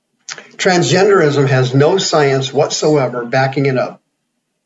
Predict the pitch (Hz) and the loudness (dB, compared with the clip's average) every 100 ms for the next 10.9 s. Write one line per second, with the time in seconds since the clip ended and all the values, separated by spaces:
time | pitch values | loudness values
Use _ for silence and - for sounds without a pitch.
0 | _ _ _ _ _ _ _ _ _ _ | _ _ _ _ _ _ _ _ _ _
1 | _ _ _ _ - 147 143 131 131 113 | _ _ _ _ -2 2 2 2 -2 -2
2 | - 156 160 - 180 160 - - - 147 | -2 0 0 0 -2 -2 -6 -10 -2 0
3 | 135 131 127 123 131 - _ _ _ _ | 2 0 -2 -2 -6 -8 _ _ _ _
4 | _ _ _ _ _ _ _ _ _ 139 | _ _ _ _ _ _ _ _ _ -6
5 | 131 123 113 156 160 202 196 175 160 160 | -6 -4 -2 0 0 2 2 2 2 2
6 | 156 143 - _ _ 147 156 139 135 123 | 2 0 -4 _ _ -2 0 2 0 -2
7 | 113 113 - - _ _ _ _ _ _ | -4 -10 -14 -20 _ _ _ _ _ _
8 | _ _ _ _ _ _ _ _ _ _ | _ _ _ _ _ _ _ _ _ _
9 | _ 147 135 147 139 131 - 147 156 151 | _ -4 -2 0 0 0 0 0 0 0
10 | 160 165 156 151 147 127 110 110 135 | 0 2 2 2 0 -4 -6 -12 -16